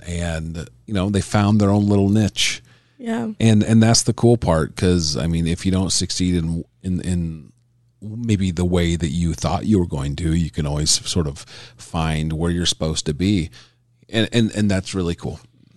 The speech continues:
Speaker 2: Yeah. I guess I was gonna ask,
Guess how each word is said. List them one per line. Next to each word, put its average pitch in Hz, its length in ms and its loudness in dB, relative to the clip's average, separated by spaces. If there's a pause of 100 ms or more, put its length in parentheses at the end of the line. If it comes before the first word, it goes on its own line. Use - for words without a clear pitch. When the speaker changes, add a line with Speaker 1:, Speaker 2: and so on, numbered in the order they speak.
(320)
Speaker 2:
Yeah. 220 280 -6 (380)
I 247 120 4
guess 302 260 4
I 262 140 4
was 277 160 2
gonna 294 180 4
ask, 220 560 2